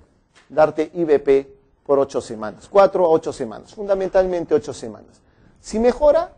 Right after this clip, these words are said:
bacán, el tratamiento es a demanda si es que vuelve a ocurrir. Si no mejora, hay que referirlo para hacer una endoscopía por refractariedad al tratamiento. Algunas personas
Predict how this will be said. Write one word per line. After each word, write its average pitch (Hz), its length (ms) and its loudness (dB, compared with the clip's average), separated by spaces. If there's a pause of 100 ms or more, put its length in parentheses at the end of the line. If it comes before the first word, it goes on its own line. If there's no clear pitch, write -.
(300)
bacán, 139 440 -2
el 151 140 -2
tratamiento 170 560 0
es 175 100 -4
a 156 100 2
demanda 151 420 -2
si 156 120 -10
es 139 100 -12
que 139 100 -6
vuelve 127 260 0
a 123 40 2
ocurrir. 113 400 -8 (340)
Si - 200 -14
no 233 200 0
mejora, 180 560 0 (120)
hay 160 140 0
que 160 160 -4
referirlo 147 800 0
para 127 160 -4
hacer 143 260 -4
una 151 180 -4
endoscopía 175 960 -4
por 160 200 0
refractariedad 120 1000 -2 (240)
al 123 260 -2 (260)
tratamiento. 110 540 -4 (720)
Algunas 277 440 2
personas 170 640 -4